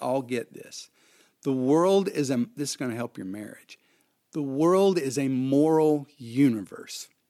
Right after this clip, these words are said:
It is held together, the human world, life on earth, it is held together by the promises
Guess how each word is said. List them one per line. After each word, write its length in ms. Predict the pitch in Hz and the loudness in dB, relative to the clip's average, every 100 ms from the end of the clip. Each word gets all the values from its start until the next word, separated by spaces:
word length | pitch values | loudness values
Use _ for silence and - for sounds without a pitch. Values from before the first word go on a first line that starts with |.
| _ _ _ _ _ _ _ _ _ - - | _ _ _ _ _ _ _ _ _ -14 -8
It 200 | 143 151 | -2 -2
is 180 | 147 | -2
held 480 | - - 175 180 175 | -4 -2 0 2 0
together, 760 | - 143 117 139 143 107 - 139 _ _ _ _ - | -6 -8 -2 2 2 0 -10 -16 _ _ _ _ -16
the 80 | |
human 480 | 120 - 185 165 143 | -8 -4 0 0 0
world, 300 | 127 - - _ | -2 -6 -12 _
life 360 | - 131 151 160 | -10 -6 -4 -4
on 180 | 156 135 | -6 -6
earth, 280 | - - - _ _ _ - | -10 -14 -18 _ _ _ -6
it 140 | 151 | -2
is 160 | 143 131 | 0 -2
held 340 | - 175 196 | -2 -2 -2
together 400 | 175 135 131 120 | -4 0 0 0
by 200 | 110 104 | -4 -6
the 80 | 104 | -8
promises 1120 | - - - 165 143 117 101 - - - - | -14 -12 -4 -2 0 -2 -4 -10 -12 -10 -12